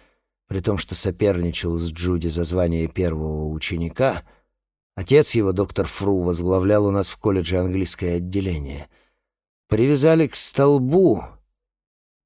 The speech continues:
и Пол Мадзанетто говорил ему:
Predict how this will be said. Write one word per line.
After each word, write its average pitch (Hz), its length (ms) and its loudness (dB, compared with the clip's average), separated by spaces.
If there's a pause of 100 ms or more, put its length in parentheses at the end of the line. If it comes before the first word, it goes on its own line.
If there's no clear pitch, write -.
(160)
и 110 80 0
Пол 139 600 2
Мадзанетто 110 1400 -2
говорил 101 600 -2
ему: 92 500 -4